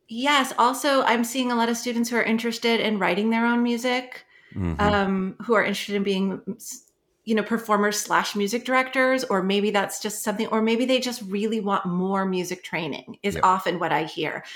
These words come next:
Speaker 1: "I just want more, I want more music theory. I wanna know more about this." They wanna be able to transpose their own stuff. You know, they just get more
Speaker 2: Yep.
Speaker 1: of that.
Speaker 2: Totally makes sense. And also if they don't wanna do crew,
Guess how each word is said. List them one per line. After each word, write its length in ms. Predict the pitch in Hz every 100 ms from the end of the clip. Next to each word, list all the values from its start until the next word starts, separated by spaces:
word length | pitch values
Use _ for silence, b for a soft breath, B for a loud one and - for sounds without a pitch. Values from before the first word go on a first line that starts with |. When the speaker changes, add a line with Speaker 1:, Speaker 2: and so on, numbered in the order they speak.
| B B 196
Speaker 1:
"I 220 | 208 226
just 200 | 233 226
want 200 | 214 202
more, 240 | 196 190
I 80 | 190
want 280 | 180 220 240
more 100 | 247
music 300 | 226 226 226
theory. 220 | 226 214
I 60 | 180
wanna 240 | 180 175
know 180 | 165 190
more 220 | 208 208
about 320 | 202 190 196
this." 220 | 208 196 -
They 140 | 185
wanna 260 | 185 185 160
be 100 | 170
able 160 | 165
to 100 | 175
transpose 600 | - 170 151 - 262 254
their 140 | 247 214
own 160 | 202
stuff. 240 | 202 196 190 -
You 80 |
know, 120 | 220 175
they 120 | 190
just 320 | - 220 220
get 200 | 202 -
more 520 | 180 160 143 165 208 _ _ _
Speaker 2:
Yep. 180 | 90 92
Speaker 1:
of 100 | -
that. 380 | 85 - - - _
Speaker 2:
Totally 280 | 90 87
makes 140 | 87 82
sense. 200 | 87 76 101
And 420 | 95 90 101 98
also 300 | 104 101 101
if 100 | 92
they 80 | 87
don't 100 | 82
wanna 140 | 85
do 100 | 85
crew, 280 | - 165